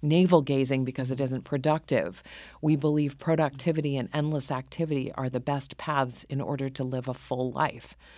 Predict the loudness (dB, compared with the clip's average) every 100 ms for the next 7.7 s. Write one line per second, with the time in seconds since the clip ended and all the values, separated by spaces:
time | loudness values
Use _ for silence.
0 | -20 -20 -20 -2 8 8 8 2 0 2
1 | 2 0 -2 -2 0 2 2 2 2 2
2 | 2 0 -2 -4 -4 -2 0 2 4 4
3 | 0 0 0 0 0 -2 2 2 2 0
4 | -2 -2 -2 -6 -2 -2 0 -2 -4 -4
5 | -2 -2 -2 -4 -2 0 0 -2 -8 -12
6 | -16 -16 -4 2 6 8 8 8 6 4
7 | -4 -2 -2 0 0 0 -4